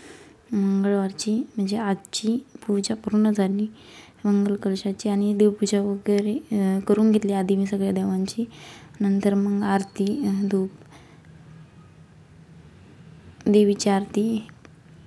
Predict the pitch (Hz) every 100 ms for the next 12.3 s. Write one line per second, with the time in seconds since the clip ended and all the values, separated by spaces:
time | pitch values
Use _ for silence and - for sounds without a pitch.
0 | - 185 196 202 208 294 - - - -
1 | - - - - - - - - - -
2 | - - - - - - - 202 214 202
3 | 190 208 202 - - - - - - -
4 | - - - - - - - - - _
5 | _ - - 214 - 220 220 196 196 -
6 | - 220 214 196 196 190 190 185 202 202
7 | 202 214 208 196 208 208 196 196 196 196
8 | 190 185 - - - - - - 196 202
9 | 208 214 - - - - 220 220 233 -
10 | 208 202 196 202 208 - 202 202 196 196
11 | 196 226 233 - 202 196 202 196 196 202
12 | 196 196 214